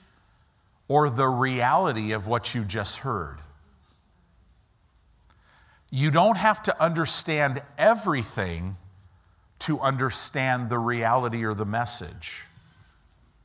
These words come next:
right? So what do I mean by that? So if I look at this Greek word, it talks about hearing, but it also talks about understanding the message and the reality.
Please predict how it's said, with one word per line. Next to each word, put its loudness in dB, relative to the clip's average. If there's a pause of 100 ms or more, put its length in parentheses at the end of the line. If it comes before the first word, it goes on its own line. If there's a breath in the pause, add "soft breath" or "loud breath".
(280)
right? 2 (720 loud breath)
So 2
what 6
do 6
I 6
mean -2
by 6
that? -6 (120)
So 4 (240 loud breath)
if 0
I 8
look 2
at 0
this 0
Greek -2
word, 0 (720 soft breath)
it -2
talks 2
about 4
hearing, 0
but -2
it 0
also 2
talks 0
about 2
understanding -4 (380 loud breath)
the -2
message -2
and -4
the 0
reality. -2